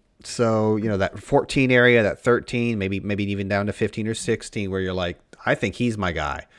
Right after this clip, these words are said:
Like, outside of the, I guess you could say, consensus Q B ones, you know, top twelve, where w-, a lot of the area we'll be talking about tonight. So, uh, I'm interested to see what happens. I haven't ruled out. Uh, I think I made a point in maybe one analysis. Maybe it was some Kamara analysis. I don't rem-, recall, actually.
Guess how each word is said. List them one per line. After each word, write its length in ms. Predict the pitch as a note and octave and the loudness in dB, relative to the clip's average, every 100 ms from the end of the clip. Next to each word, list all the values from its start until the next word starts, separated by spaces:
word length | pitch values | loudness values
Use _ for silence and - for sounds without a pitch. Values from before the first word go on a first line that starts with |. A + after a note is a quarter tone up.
| _ | _
Like, 180 | F#2+ F2+ | -4 0
outside 380 | G2+ - G#2 G2 | 0 0 -2 0
of 60 | |
the, 180 | F2 D#2 | -2 -4
I 80 | E2+ | -4
guess 240 | E2+ - | -4 -6
you 60 | - | -8
could 120 | D#2+ | -10
say, 120 | - | -10
consensus 720 | D2 F2+ - F2+ - D#2 - - - - | -12 -12 -12 -14 -12 -12 -12 -16 -20 -18
Q 140 | - F#2 | -10 -6
B 140 | E2 | -4
ones, 500 | D2+ D#2 C#2+ D2 - | -4 -6 -8 -10 -10
you 60 | D#2+ | -8
know, 80 | D2+ | -6
top 260 | - - | -6 -6
twelve, 500 | - E2 C#2 D2 - - - - - - | -6 -6 -4 -6 -10 -20 -20 -20 -14 -6
where 200 | F2+ E2 | -4 -2
w-, 540 | G#2 G2+ G2+ D#2+ - F2+ | -4 -6 -8 -10 -10 -4
a 160 | - | 2
lot 200 | C#3+ B2+ | 8 8
of 60 | A2+ | 8
the 40 | |
area 240 | G#2+ G#2 F#2+ | 6 6 4
we'll 120 | F2 | 0
be 100 | F2 | -2
talking 320 | A2 F2 D2+ | 0 -2 -4
about 240 | C#2+ C#2+ | -8 -8
tonight. 360 | - C#2 D2 C2+ | -10 -10 -10 -10
So, 300 | - D#2+ D2 | -8 -6 -4
uh, 200 | C#2+ D#2 | -6 -6
I'm 140 | F#2+ A#2+ | -4 -4
interested 400 | G#2 F#2+ - E2 | -4 -8 -8 -8
to 80 | |
see 120 | - E2+ | -6 -4
what 120 | D#2+ | -2
happens. 500 | F2+ F2+ A2 G#2 G#2 - - - | -2 -2 -2 -6 -8 -14 -14 -4
I 120 | F#2+ | 0
haven't 280 | G#2+ G#2+ C#2+ | 2 0 0
ruled 260 | F#2+ F#2+ | 0 0
out. 400 | F#2 F#2 G2 - - _ _ _ - | 0 0 -2 -4 -16 _ _ _ -6
Uh, 240 | F2 E2+ E2+ | -2 0 0
I 40 | F2+ | -2
think 200 | C3 A#2 | -2 -4
I 40 | |
made 160 | G2+ F#2 | -2 -4
a 40 | |
point 300 | - G#2 G2+ | -4 -6 -6
in 60 | F#2 | -6
maybe 200 | F2+ F2+ | -6 -6
one 220 | F2 F2+ | -6 -6
analysis. 600 | F2+ F#2 F2+ G2 F#2+ - | -6 -6 -6 -8 -12 -8
Maybe 160 | F#2+ F2+ | -8 -6
it 60 | |
was 100 | - | -8
some 140 | - F2 | -10 -10
Kamara 420 | F#2+ F#2 F#2 F2 | -6 -2 0 0
analysis. 540 | E2+ E2 E2 - G2 | -2 -2 -4 -6 -6
I 80 | A2 | -6
don't 140 | C3 | -6
rem-, 120 | D#2+ D#2+ | -8 -12
recall, 540 | - - - F#2+ E2+ | -14 -12 -6 -4 -2
actually. 420 | E2+ - F#2 F2 | -4 -6 -8 -10